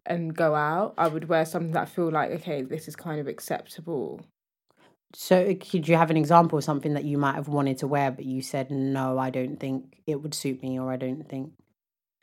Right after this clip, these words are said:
Speaker 1: Like, like those silk, uh, dresses that came out, like, the satin dresses, like, the kind of long, like,
Speaker 2: Yeah.
Speaker 1: the, your skirt, but, like,
Speaker 2: Yeah,
Speaker 1: in the
Speaker 2: yeah,
Speaker 1: dress
Speaker 2: yeah.
Speaker 1: form.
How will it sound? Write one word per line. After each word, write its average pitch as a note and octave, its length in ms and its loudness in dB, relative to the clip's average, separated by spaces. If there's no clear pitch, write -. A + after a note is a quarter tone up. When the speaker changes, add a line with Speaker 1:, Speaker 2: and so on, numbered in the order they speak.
Speaker 1:
Like, A#3+ 640 6
like A3+ 240 6
those A#3 260 6
silk, A#3 380 6
uh, G3 280 8
dresses - 840 -2
that - 120 -4
came F3 260 -4
out, C#3 140 -2
like, - 160 -2
the E3+ 60 -8
satin F3 500 -8
dresses, E3 500 -8
like, - 140 -6
the - 80 -10
kind E3 240 -4
of D#3+ 60 0
long, D#3+ 380 0
like, F3 180 6
Speaker 2:
Yeah. D3 240 2
Speaker 1:
the, G3 100 -2
your F#3+ 160 2
skirt, F3 380 4
but, C3 80 0
like, E3 160 6
Speaker 2:
Yeah, E3+ 100 8
Speaker 1:
in E3 60 8
the D#3 80 6
Speaker 2:
yeah, D#3 60 4
Speaker 1:
dress D#3 320 4
Speaker 2:
yeah. - 80 -16
Speaker 1:
form. - 420 -8